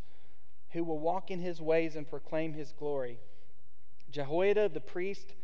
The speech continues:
finally takes his shot. He stages a coup against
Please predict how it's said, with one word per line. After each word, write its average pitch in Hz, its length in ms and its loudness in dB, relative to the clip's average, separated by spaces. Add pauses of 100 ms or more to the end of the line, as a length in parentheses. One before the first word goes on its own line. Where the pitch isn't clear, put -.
(240)
finally 190 400 2
takes 180 340 0
his 151 160 -2
shot. - 640 -2 (1000)
He 156 140 -2
stages 185 560 0
a 151 80 0
coup 143 760 0
against 151 520 0